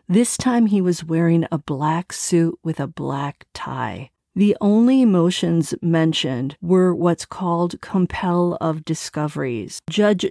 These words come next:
John Judge heard only one argument from Ann Taylor, the public defender for Bryan Kohberger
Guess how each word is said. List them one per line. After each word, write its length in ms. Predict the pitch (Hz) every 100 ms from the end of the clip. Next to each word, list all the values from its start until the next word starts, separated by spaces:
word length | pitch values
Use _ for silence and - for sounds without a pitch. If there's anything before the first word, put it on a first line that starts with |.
| 185
John 400 | - 202 220 226
Judge 460 | 196 190 170 165
heard 260 | - - 185
only 340 | 196 196 185
one 360 | 175 160 190 214
argument 840 | - 185 190 180 220 220 226 220 - _ _
from 260 | - 202 180 -
Ann 260 | 180 185 190
Taylor, 540 | - 180 180 190 190
the 140 | 175 165
public 540 | - 170 185 180 175
defender 760 | 175 170 165 165 170 175 175 -
for 480 | - - 175 170 170
Bryan 380 | - 170 170
Kohberger 760 | 165 190 185 190 185 196 190